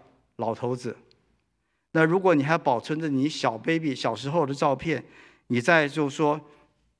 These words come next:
照镜子，看看镜子里的自己，那个叫做惨不忍睹。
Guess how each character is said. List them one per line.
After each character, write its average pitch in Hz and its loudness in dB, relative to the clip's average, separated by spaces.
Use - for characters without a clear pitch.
照 165 2
镜 160 0
子， 107 -8
看 160 2
看 160 2
镜 170 2
子 143 0
里 110 -2
的 123 0
自 147 0
己， 107 -8
那 165 2
个 151 2
叫 139 4
做 120 0
惨 117 -4
不 131 0
忍 117 2
睹。 107 -10